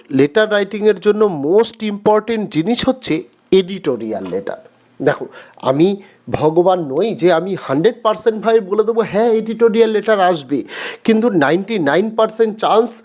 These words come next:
এবছর এডিটোরিয়াল লেটার আসবে। কিন্তু যদি এডিটোরিয়াল লেটার না আসে, তাহলে হেডমাস্টার অথবা হেডমিস্ট্রেসকে লিখতে হবে, এই রকম লেটার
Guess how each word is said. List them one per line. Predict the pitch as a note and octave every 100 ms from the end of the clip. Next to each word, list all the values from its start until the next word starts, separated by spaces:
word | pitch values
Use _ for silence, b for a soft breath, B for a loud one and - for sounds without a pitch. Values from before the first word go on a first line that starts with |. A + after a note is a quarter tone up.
| B B _ D#3
এবছর | D#3+ D#3 D#3+ - B3+ - D3
এডিটোরিয়াল | C3+ C#3+ C#3+ A#2+ A#2+ A2+
লেটার | A2+ A2 F#2+
আসবে। | G2 - F2+ b b _ -
কিন্তু | D#3 F3
যদি | C#3+ D3+ F3 D3+
এডিটোরিয়াল | D3 D#3+ F3+ E3 E3+
লেটার | D#3+ C#3+ D#3 D#3+ D#3
না | C3 A2+ C3 F3+ G3+
আসে, | G3 - C#3+ A#2 B B B -
তাহলে | D#3+ E3+ G#3 A#3 A#3 B - C#3
হেডমাস্টার | E3+ E3 F3+ G3 G3 - A#3 A3+
অথবা | F3 F#3+ F3+ C#3
হেডমিস্ট্রেসকে | A3+ B3 C4+ C#4 - B3 A3+ - C3+ C3 B B -
লিখতে | F3+ A3 - B3
হবে, | A#3+ C4 - -
এই | A#3+ C4+
রকম | A#3+ A#3 F3
লেটার | C#3 C#3+ F3+